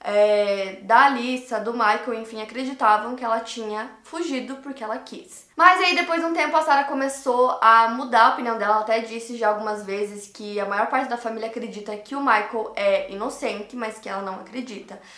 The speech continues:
Então, ela começou a movimentar o caso nas redes sociais, porque até então não tinha nada que pudesse ligar o Michael, de fato, ao desaparecimento da Alyssa. Então os policiais falaram que o que ela tinha que fazer era movimentar o caso, fazer com que as pessoas falassem sobre o caso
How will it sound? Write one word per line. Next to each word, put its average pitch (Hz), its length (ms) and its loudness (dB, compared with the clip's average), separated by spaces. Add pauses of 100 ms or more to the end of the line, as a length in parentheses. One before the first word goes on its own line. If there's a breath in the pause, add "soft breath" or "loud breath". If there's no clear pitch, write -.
(220 loud breath)
Então, 320 200 4
ela 339 180 8
começou 320 640 0
a 247 460 6
movimentar 254 680 0
o 254 60 -4
caso 233 280 4
nas 233 160 -4
redes 226 180 -6
sociais, 247 580 2
porque 247 200 -10
até 214 180 -8
então 214 180 -10
não 214 160 -8
tinha 208 460 -8 (380 loud breath)
nada 240 400 6
que 247 100 -10
pudesse 208 380 -2
ligar 196 280 0
o 196 80 -4
Michael, 190 380 -2
de 233 120 -10
fato, 233 760 2 (360 loud breath)
ao 208 160 2
desaparecimento 208 600 -6
da 220 80 4
Alyssa. 269 320 0
Então 302 160 -6
os 302 60 -10
policiais 302 420 -2
falaram 277 300 4
que 277 100 -10
o - 20 -10
que 254 80 -10
ela 262 140 0
tinha 254 200 -6
que 247 80 -8
fazer 269 480 0
era 269 200 -2
movimentar 269 680 -2
o 247 40 -6
caso, 208 320 2
fazer 214 220 -8
com 226 100 -8
que 226 80 -12
as 214 60 -14
pessoas 208 380 -14
falassem 220 480 0
sobre 294 200 -6
o 302 40 -10
caso 240 480 4